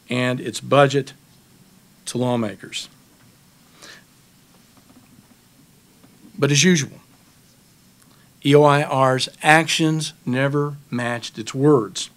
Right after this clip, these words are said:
It said one thing and it did another, all the while telling Congress that immigration courts are, and I quote,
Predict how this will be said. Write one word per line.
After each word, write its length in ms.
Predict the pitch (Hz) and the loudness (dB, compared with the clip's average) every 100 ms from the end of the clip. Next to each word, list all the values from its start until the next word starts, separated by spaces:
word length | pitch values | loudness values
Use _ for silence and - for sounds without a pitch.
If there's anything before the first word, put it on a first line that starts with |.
| _ - - - - | _ -20 -20 -14 -6
It 120 | 127 | 0
said 320 | - 185 165 | 4 4 4
one 200 | 185 226 | 6 6
thing 420 | - 185 175 180 - | 6 4 4 2 -2
and 100 | 147 | -2
it 100 | 147 | 2
did 180 | 147 156 | 4 4
another, 380 | 165 160 - | 4 2 0
all 260 | - 135 180 | 0 6 8
the 60 | 208 | 8
while 460 | 185 151 151 165 - _ _ | 6 6 6 0 -10 _ _
telling 400 | - 202 170 147 | 4 6 6 4
Congress 580 | 147 208 208 143 98 - - - - - | 0 2 2 2 -4 -10 -14 -20 -18 -8
that 120 | 135 | -4
immigration 600 | 160 196 190 196 190 185 | 2 4 6 6 4 0
courts 440 | - 180 175 170 - _ - | 2 4 4 0 -12 _ 0
are, 300 | 175 160 135 | 6 8 8
and 160 | 131 | 4
I 160 | 147 165 | 4 4
quote, 460 | 170 127 104 104 | 2 -2 -2 -6